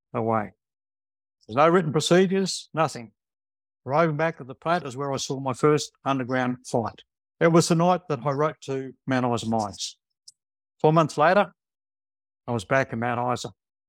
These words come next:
There were inductions, procedures, training, and significant experiences to be learned and applied.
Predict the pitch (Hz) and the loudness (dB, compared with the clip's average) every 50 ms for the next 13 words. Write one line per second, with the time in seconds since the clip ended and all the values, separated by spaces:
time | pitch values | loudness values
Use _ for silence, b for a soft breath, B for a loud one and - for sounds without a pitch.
0 | _ _ _ _ 123 113 110 110 113 156 165 - - 185 175 175 160 - - - | _ _ _ _ -12 -10 -6 2 2 2 2 2 0 -2 -2 -2 -4 -6 -10 -16
1 | - _ _ - 107 - - 147 156 160 156 165 156 156 151 - - - - _ | -20 _ _ -10 -4 2 4 4 4 4 2 -2 -4 -4 -6 -8 -10 -12 -14 _
2 | - - 135 143 151 156 156 160 156 147 143 139 _ _ _ _ _ _ _ _ | -2 2 2 2 4 2 0 -2 -4 -6 -10 -16 _ _ _ _ _ _ _ _
3 | - 120 - - 110 131 151 156 156 147 - 135 131 131 - - - 135 135 135 | -12 -10 -10 -8 -2 0 2 2 2 0 0 -4 -4 -6 -8 -4 0 2 2 2
4 | 127 - - 120 107 - - _ 127 123 120 117 110 - _ _ _ 143 147 156 | 0 -2 -6 -6 -8 -8 -6 _ -2 0 0 -2 -4 -8 _ _ _ 0 2 4
5 | 165 160 156 - _ _ 139 131 123 - - 143 131 127 117 110 107 | 2 2 0 -6 _ _ -4 -4 -4 -2 0 0 2 2 2 0 -2